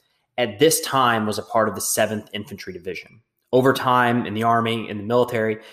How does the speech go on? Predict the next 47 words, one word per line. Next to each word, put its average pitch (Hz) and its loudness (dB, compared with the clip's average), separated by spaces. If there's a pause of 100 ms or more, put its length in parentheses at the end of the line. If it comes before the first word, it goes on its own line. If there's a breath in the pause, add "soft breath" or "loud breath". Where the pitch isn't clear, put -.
(120 loud breath)
we 110 -2
move 127 2
units 123 0
around 101 -2
for 107 -4
any 117 0
number 120 2
of 98 -2
reasons. 95 -8 (260 soft breath)
And 104 -4
as 123 0
we 127 -4
sit 110 -4
here 120 -2
today 110 -4
in 101 -4
twenty 104 -10
twenty, 92 -6
and 98 -4
in 101 -6
fact 107 -2
for 98 -2 (160)
quite 110 0
a 101 -4
few - -2
years 95 -2
now, 90 -10 (320 soft breath)
one 123 2
three 120 2
two 104 -2
Infantry 95 -2 (240 loud breath)
actually 104 -2
falls 101 2
under 101 -4
the 95 -6
Tenth - -10
Mountain 90 -6
Division. - -12
So - -4
you'll 139 4
see 151 4
this 135 4
throughout 113 2
military 110 -2
history. 104 -6 (480 soft breath)
Regiments 123 -2
will, 104 -2